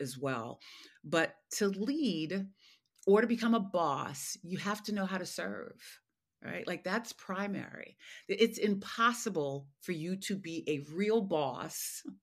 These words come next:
or a real leader if you don't know how to serve the marketplace. Serving the marketplace, right, means that you understand what your customers need, what they're looking for beyond the product, right?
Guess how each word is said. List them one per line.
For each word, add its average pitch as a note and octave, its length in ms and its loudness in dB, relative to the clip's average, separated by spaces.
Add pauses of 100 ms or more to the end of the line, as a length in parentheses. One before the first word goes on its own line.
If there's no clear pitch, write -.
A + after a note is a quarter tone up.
(360)
or F3+ 200 2
a F3 140 2
real G3 380 2
leader C#3+ 580 0 (380)
if F3 180 -2
you F3 80 -4
don't D#3+ 180 0
know D3 100 0
how C#3 100 0
to C3+ 80 -4
serve A#2+ 300 -4
the A#2 80 -8
marketplace. - 880 -10 (540)
Serving B3+ 500 8
the B3 60 6
marketplace, E3+ 1000 0 (260)
right, D#3 280 -2 (100)
means F3+ 720 2
that C#3+ 180 0
you E3 400 0
understand D3+ 960 2
what E3 180 2
your D3+ 100 2
customers C#3 640 -4
need, F#3 340 -2
what D#3 160 -2
they're E3 120 -2
looking D#3 280 -4
for D3 300 -2 (220)
beyond G3 380 6
the C4+ 40 4
product, - 560 4 (120)
right? - 340 -4